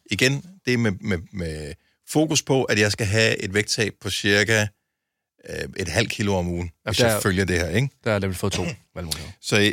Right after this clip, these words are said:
Speaker 1: så jeg kan vælge en af de her ting. Så det kan være hundrede gram kage, øh, hundrede tyve gram slik, øh, femoghalvfjerds gram chokolade, to hundrede gram flødeis,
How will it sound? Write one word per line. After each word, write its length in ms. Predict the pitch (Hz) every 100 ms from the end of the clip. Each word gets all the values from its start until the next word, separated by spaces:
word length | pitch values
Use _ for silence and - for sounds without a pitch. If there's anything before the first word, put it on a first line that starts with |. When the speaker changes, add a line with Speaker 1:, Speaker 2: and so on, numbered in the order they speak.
| 110
Speaker 1:
så 220 | - 117
jeg 240 | 110 117
kan 100 | 147
vælge 260 | 135 135 147
en 260 | 151 165 156
af 60 |
de 60 | 113
her 100 | 101
ting. 240 | 117 71
Så 60 | 98
det 140 | 147
kan 100 | 190
være 100 | 180
hundrede 200 | 127 143
gram 160 | 113 95
kage, 720 | 110 110 135 151 135 101 -
øh, 80 | -
hundrede 260 | 85 110 113
tyve 180 | - 117
gram 220 | 85 -
slik, 300 | - 139 139 -
øh, 240 | 101 95
femoghalvfjerds 600 | 98 - 139 127 110 101
gram 160 | 98 90
chokolade, 480 | 95 90 90 107 110
to 140 | 123
hundrede 180 | 98 87
gram 120 | 80
flødeis, 560 | - 131 143 143 117